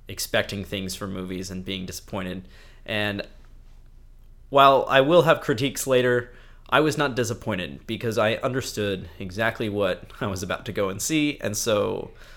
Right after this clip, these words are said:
I just laughed and had fun, <laughs> um, watching crazy things happen. Um, so yeah, if you're a fan of The Rock,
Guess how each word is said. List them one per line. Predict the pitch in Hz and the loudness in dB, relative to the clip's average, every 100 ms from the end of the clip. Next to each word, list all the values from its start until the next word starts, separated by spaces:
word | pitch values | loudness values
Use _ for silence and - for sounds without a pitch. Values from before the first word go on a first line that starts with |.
| - - - 95 | -20 -20 -6 4
I | 98 | 4
just | 95 104 - | 4 -2 0
laughed | 104 104 104 - - 92 | 2 2 0 -6 -10 -6
and | 95 92 85 - | -6 -6 -12 -12
had | - 98 | -6 -6
fun, | - 110 98 95 98 - - | -6 -6 -4 -6 -10 -16 -12
<laughs> | - - | -8 -4
um, | 123 113 - - - - - - - | -4 -4 -8 -16 -20 -20 -20 -20 -8
watching | 98 101 - 98 98 95 - | -2 -2 -2 -6 -6 -12 -10
crazy | - 95 92 95 | -4 -4 -4 -6
things | 92 90 92 | -8 -8 -4
happen. | 82 69 85 90 - - - | -4 -4 -8 -10 -16 -20 -16
Um, | - 95 92 90 90 - - - - - | -8 -4 -4 -4 -8 -16 -20 -20 -20 -16
so | - 123 | -4 -2
yeah, | 110 87 - | 0 -2 -4
if | - | -2
you're | 165 | -2
a | |
fan | 165 156 151 | 0 -2 -2
of | 110 | -4
The | 107 | -2
Rock, | 98 101 85 | 0 0 -2